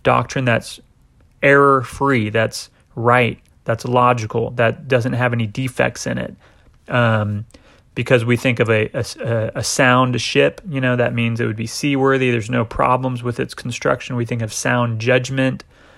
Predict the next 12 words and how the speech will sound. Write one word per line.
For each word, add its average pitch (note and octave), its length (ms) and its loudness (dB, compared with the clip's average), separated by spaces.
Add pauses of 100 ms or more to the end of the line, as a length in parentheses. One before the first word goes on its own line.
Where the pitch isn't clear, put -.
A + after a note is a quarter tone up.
(260)
Uh, A2+ 60 -6
in A2 160 -2
other A2 180 0
words, A2 200 0
it's, - 300 -6 (440)
uh, B2 460 -4 (300)
logically, A#2 1000 2 (100)
uh, A#2+ 400 -2 (560)
you A#2+ 100 -2
know, G#2+ 360 -2 (680)
logically A#2 800 2
accurate. B2+ 640 2